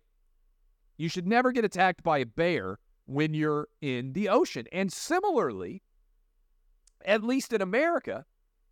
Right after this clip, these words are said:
you shouldn't get attacked by an alligator. I saw an alligator, maybe this is just their, the animals are after me, down at my beach, down on thirty A, alligator just swimming in the surf,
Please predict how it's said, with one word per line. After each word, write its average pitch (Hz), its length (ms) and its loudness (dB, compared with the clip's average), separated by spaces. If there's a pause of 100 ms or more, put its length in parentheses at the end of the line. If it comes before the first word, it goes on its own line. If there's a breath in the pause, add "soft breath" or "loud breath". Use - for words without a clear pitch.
(640)
you 220 160 0
shouldn't 269 320 -2
get 240 140 4
attacked 180 400 0
by 180 180 4
an 180 80 0
alligator. 220 520 -2 (480)
I 233 160 4
saw 254 280 0
an 233 80 2
alligator, 202 720 0 (380)
maybe 196 220 4
this 226 160 -2
is 190 80 -8
just 196 200 -2
their, 185 200 2
the 156 280 -2
animals 190 440 0
are 147 100 0
after 185 340 -2
me, 131 220 -8 (340)
down 214 300 2
at 220 100 -2
my 196 220 2
beach, 233 460 -4
down 180 240 2
on 180 180 -2
thirty 180 400 -2
A, 226 340 0 (460)
alligator 190 600 4
just 185 280 -2 (280)
swimming 240 500 0
in 240 100 -2
the 220 80 0
surf, 277 460 2